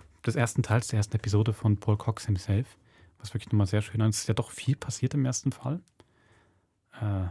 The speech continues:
du hast beim letzten Mal gesagt, viele Puzzleteile hat man da schon noch bekommen, aber wo die jetzt zusammengehören und was da jetzt für ein Bild entsteht, noch gar nicht klar.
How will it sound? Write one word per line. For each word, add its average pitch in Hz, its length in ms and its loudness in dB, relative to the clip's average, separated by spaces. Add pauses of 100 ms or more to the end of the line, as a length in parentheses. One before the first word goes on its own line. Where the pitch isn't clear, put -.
(120)
du - 120 -10
hast - 140 -16
beim 104 160 2
letzten 107 240 -2
Mal 107 80 2
gesagt, 104 220 -2
viele 113 180 2
Puzzleteile 117 600 2
hat 113 140 0
man 120 80 2
da 113 60 2
schon 113 160 0
noch 104 80 -2 (160)
bekommen, 113 380 4
aber 110 200 4
wo 104 100 6
die 104 100 0
jetzt - 320 0
zusammengehören 110 600 6
und 107 120 2
was 107 120 -2
da 113 80 0
jetzt 107 160 2
für - 100 0
ein 107 40 4
Bild 113 220 0
entsteht, - 300 0 (460)
noch - 140 2
gar 101 160 4
nicht 120 160 2
klar. 107 300 0